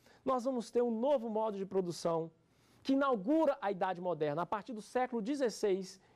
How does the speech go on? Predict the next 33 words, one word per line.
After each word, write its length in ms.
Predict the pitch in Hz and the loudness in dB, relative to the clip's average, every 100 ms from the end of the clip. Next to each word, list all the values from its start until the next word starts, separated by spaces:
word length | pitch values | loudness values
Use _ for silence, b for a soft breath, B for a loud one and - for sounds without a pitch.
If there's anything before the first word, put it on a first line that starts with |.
| - | -2
que 120 | 285 | 0
é 60 | |
o 60 | 277 | 2
modo 280 | 226 226 220 | 0 -4 -6
de 80 | 208 | -6
produção 640 | 214 190 151 196 190 202 - _ - | -2 -2 -2 -2 -2 -2 -10 _ -6
capitalista. 680 | 220 220 233 160 131 - - _ _ B B B B B - | -6 -2 -4 -4 -8 -16 -20 _ _ B B B B B 2
Não 220 | 403 427 | 4 4
adianta 540 | 269 262 330 320 - | 0 2 2 2 -2
eu 140 | - 254 | 2 2
ter 340 | 262 240 220 - | 4 4 4 0
uma 180 | 240 | 0
economia 680 | 247 247 240 240 226 269 262 | 2 2 2 2 2 2 2
moderna 760 | 208 180 151 226 262 190 170 147 | 2 -2 2 2 2 0 -4 -4
se 140 | - | 0
eu 80 | 220 | 0
não 60 | 226 | 0
tiver 220 | 220 202 | 0 0
um 80 | 208 | 0
direito 380 | 202 190 190 180 | 0 0 0 -2
moderno, 480 | 151 143 135 127 123 B B B | 0 0 -2 -10 -16 B B B
se 100 | 247 | 0
eu 60 | |
não 100 | 269 | 0
tiver 220 | 254 220 | -2 -2
uma 120 | 233 220 | 0 0
religião 420 | 220 214 196 226 | -2 0 0 2
moderna. 500 | 233 214 214 175 165 _ _ b b b | 2 2 -2 -4 -16 _ _ b b b
Isso 180 | 220 294 | 0 0
é 40 | |
muito 260 | 277 349 339 | 2 0 0
importante 500 | 254 220 262 277 - | 0 0 2 0 0
porque 440 | 302 - 262 220 | -4 0 2 2